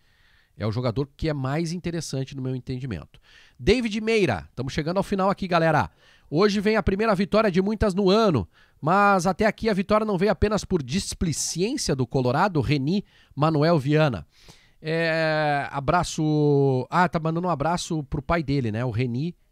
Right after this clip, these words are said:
de Manuel Viana, fronteira oeste do Rio Grande do Sul, que é teu fã. Um abraço, seu Reni! Obrigado. Pode ser, tá? Pode ser, um pouquinho de, né, pô, jogamos bem o ano passado, vamos lá.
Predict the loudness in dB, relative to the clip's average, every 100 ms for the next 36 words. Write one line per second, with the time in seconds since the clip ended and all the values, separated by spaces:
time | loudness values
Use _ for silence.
0 | -8 -4 -2 -2 -2 -2 -2 -2 -2 -8
1 | _ _ _ _ -8 -6 -4 -4 -2 0
2 | -2 -4 -4 -2 -2 -6 -8 -8 -8 -10
3 | _ _ _ _ -6 -4 -2 -2 -2 -4
4 | -2 0 4 4 2 2 4 4 2 2
5 | 2 0 _ _ -4 2 8 8 6 -6
6 | _ _ _ _ _ _ _ _ _ _
7 | 2 2 4 4 4 4 0 -6 _ _
8 | -2 0 0 2 2 2 -2 -6 -8 -8
9 | -6 -4 -2 -4 -6 _ _ -20 -14 -4
10 | -2 0 0 2 2 0 -4 -4 -6 -4
11 | -6 -6 -8 -8 -6 -2 0 -2 -4 -6
12 | -4 2 2 2